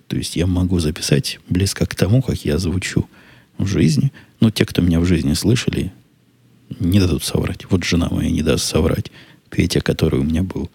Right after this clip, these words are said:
в гостях и беседовал со мной без микрофона, не даст соврать. М, да, это всего лишь немножко умения в передаче, в правильной передаче голоса, а, а вовсе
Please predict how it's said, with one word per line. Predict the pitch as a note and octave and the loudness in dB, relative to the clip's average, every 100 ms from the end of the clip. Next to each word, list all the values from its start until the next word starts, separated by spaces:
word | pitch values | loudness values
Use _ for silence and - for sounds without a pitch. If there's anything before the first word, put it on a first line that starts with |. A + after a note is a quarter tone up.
| - - - _ - | -16 -20 -20 _ -2
в | |
гостях | F#2 F2 - F#2 F2+ | 0 0 0 -2 0
и | F2+ | 0
беседовал | F2 F2+ E2+ D2 | 0 2 2 2
со | - F2+ | 2 2
мной | F2 | 2
без | F2 F2+ | 2 0
микрофона, | D#2 E2 D#2 E2 - D2+ | 0 0 0 -2 -2 -2
не | F2 F2 | 0 0
даст | E2+ - | 0 -2
соврать. | - - - - - - - - _ _ _ - | -2 -2 -2 -4 -10 -16 -20 -20 _ _ _ -6
М, | D#2+ F2 F#2 A#2 A#2 | -2 0 2 0 0
да, | A2+ - | 0 2
это | F2 - | 0 0
всего | - A#2+ | 0 2
лишь | A2 G#2 | 2 2
немножко | - G2 F#2+ - | 2 2 2 2
умения | F2 F2+ G2+ A#2 E2+ - _ _ _ _ _ _ _ _ _ | 0 4 4 2 0 -4 _ _ _ _ _ _ _ _ _
в | - - - | -14 -14 -8
передаче, | - F2+ F2+ E2 - - - _ _ - | -2 0 2 0 0 -4 -8 _ _ -20
в | - | -6
правильной | A2 G2 E2 F2 | -2 0 0 -2
передаче | E2+ E2 E2 D#2+ - | -2 0 0 -2 -2
голоса, | F#2+ A#2+ F#2+ - G2+ F#2+ | 2 2 0 -2 -4 -6
а, | - - | -6 -6
а | |
вовсе | F#2 F#2+ - G#2 | -2 0 -2 -6